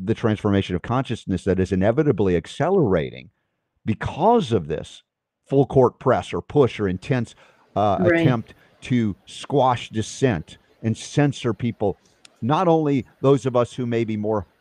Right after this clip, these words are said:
Speaker 1: holistically inclined by profession or otherwise, but even folks within the medical church that are fully licensed and degreed in medicine or P H D level that have questions or have commented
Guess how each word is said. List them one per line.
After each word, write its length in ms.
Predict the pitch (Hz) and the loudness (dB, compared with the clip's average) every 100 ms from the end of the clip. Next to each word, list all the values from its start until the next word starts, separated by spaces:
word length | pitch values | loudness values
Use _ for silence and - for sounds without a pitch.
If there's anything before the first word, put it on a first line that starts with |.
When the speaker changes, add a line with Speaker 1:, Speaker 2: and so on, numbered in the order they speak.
| _ | _
Speaker 1:
holistically 520 | 110 110 113 123 117 107 | -2 -2 -4 -6 -6 -6
inclined 500 | 92 113 113 113 98 | -4 -6 -4 -4 -4
by 160 | 87 | -4
profession 640 | 80 95 - 107 113 120 98 | -6 -10 -4 -4 -4 -6 -2
or 100 | 90 | 2
otherwise, 600 | 139 139 87 71 80 - _ _ | 2 2 0 -2 -8 -14 _ _
but 160 | - 120 | 0 2
even 420 | 139 143 139 135 - _ | 2 0 0 -4 -10 _
folks 400 | _ 139 139 - | _ 2 2 0
within 600 | 123 117 - 135 151 156 - | -6 -6 -6 -6 -4 -6 -10
the 120 | 107 113 | -8 -4
medical 460 | 107 110 107 104 | -2 -2 -2 -8
church 600 | - - 165 - - - - | -8 -6 -6 -6 -12 -20 -4
that 180 | 117 104 | -2 -2
are 120 | 101 _ - | -4 _ -6
fully 240 | 147 135 | -2 -2
licensed 640 | 113 117 131 - 127 - | 0 -2 -2 -6 -10 -8
and 180 | 113 101 | -6 -4
degreed 600 | 107 95 104 123 143 131 | -6 -6 -2 -2 0 0
in 200 | 101 92 - - | 0 -2 -6 -4
medicine 500 | 98 87 - 82 - _ _ _ | -2 -4 -8 -14 -14 _ _ _
or 100 | 107 | -4
P 240 | - 117 110 | -2 0 -2
H 220 | 95 - | -2 -6
D 100 | 107 | -4
level 240 | 98 90 - - | -2 -4 -6 0
that 160 | 113 | 2
have 380 | 101 123 175 143 - - | 2 0 0 -2 -8 -10
questions 640 | - 123 - - 92 87 _ - | 0 0 0 -4 -6 -6 _ -4
or 180 | 117 113 | 0 0
have 300 | 131 131 113 - - | 0 -2 -4 -10 -14
commented 640 | 151 165 160 120 - 98 | -6 -2 0 -2 -2 -4